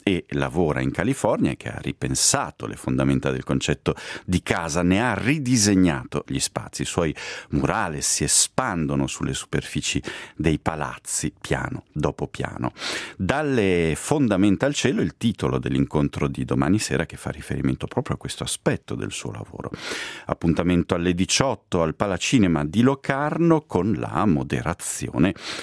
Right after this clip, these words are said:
della nostra collega Patrizia Barbetti. E ho il piacere di accogliere oggi Mona Caron, che mi ha raggiunto in studio. Benvenuta.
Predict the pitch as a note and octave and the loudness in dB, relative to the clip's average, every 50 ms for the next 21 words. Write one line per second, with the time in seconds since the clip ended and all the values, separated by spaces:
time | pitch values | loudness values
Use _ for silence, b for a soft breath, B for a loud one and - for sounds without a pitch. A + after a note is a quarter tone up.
0 | B B - A#3+ G3 G2 C#2 B1 - - - C#2 - - C#2+ B1 - - - C#2+ | B B 2 4 4 4 2 -2 -4 -4 -4 -4 -4 -6 -8 -8 -8 -8 -6 -6
1 | C2+ - - - - - - - - C#2+ C#2 C#2 C#2+ C#2+ - - C2+ D2 C2 - | -6 -6 -8 -10 -12 -10 -8 -6 -4 -2 0 0 -2 -2 -4 -4 -4 -4 -4 -6
2 | - _ _ - - D2 - B B B B B B B - - G#3+ A#3+ A#3 F#3 | -10 _ _ 0 0 0 0 B B B B B B B 0 2 2 4 4 4
3 | E3+ G3 - - A#2+ - - - - C#3 D#2 C#2+ - - - - G2+ - G2 G2+ | 4 2 2 2 0 2 2 0 0 0 0 -4 -6 -8 -8 -4 -2 0 0 0
4 | - - - - - - F2+ D#2+ C#2+ B1+ C2 C#2 - - - A2 F#2+ A#1 - - | -2 -4 -6 -4 0 2 4 4 4 2 0 -4 -2 -2 -2 -2 -2 -4 -4 -2
5 | - A2 A2 D#2+ D2 D2+ C#2+ C#2+ - - - - G2 F2+ - - - - C2+ D2 | -2 0 0 0 -2 -4 -4 -4 -4 -4 -2 0 0 0 0 -2 -6 -2 0 2
6 | D2 F#2+ C3 B2+ C3 D3 A#2 D#2 C2 - - B1+ - | 4 4 4 4 4 2 2 2 0 -4 -8 -10 -10